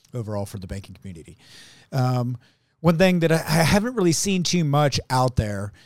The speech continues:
is, you know, we have the bank co-, collapses. You've had, you had specifically run on the banks because of fear that they had losses in their bond portfolio. What is amazing to me is that I haven't heard anybody talking about the, the unrealized losses.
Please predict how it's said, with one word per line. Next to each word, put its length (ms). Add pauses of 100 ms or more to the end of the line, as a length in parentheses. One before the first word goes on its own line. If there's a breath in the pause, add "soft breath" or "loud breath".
(120)
is, 320
you 60
know, 80
we 140
have 120
the 60
bank 220
co-, 280
collapses. 560
You've 140
had, 240 (320)
you 160
had 300 (380)
specifically 680
run 220
on 80
the 80
banks 400 (400 loud breath)
because 300
of 80
fear 600
that 200
they 140
had 220
losses 400
in 40
their 80
bond 240
portfolio. 520 (640 loud breath)
What 140
is 80
amazing 380
to 80
me 220
is 240
that 280
I 60
haven't 160
heard 100
anybody 260
talking 220
about 320
the, 300
the 460
unrealized 500
losses. 640